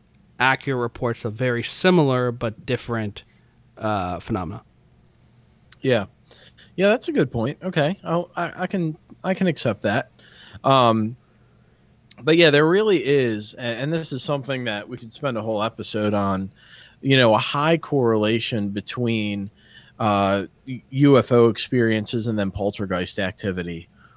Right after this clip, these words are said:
Speaker 2: or, you know, stuff like that, you know, where, where you have these bleed overs. Um, Bigfoot and U F Os, same thing, is very common. Um, next idea <clears throat> could, could be just a cryptid of some sort.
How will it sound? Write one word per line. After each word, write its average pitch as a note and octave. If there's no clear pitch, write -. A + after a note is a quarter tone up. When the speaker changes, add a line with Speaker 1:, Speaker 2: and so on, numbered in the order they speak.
Speaker 2:
or, G2+
you C3+
know, G#2
stuff -
like A2+
that, G2
you A2
know, G2+
where, G2
where A2
you A2
have G#2
these G2
bleed G#2+
overs. F2+
Um, F#2
Bigfoot C3
and B2
U A#2+
F G2
Os, G2+
same G#2+
thing, G2+
is F#2+
very A2
common. F#2+
Um, A#2
next D#3
idea C#3
<clears throat> D3
could, -
could D3
be C3
just B2+
a C#3
cryptid C3
of B2
some B2+
sort. B2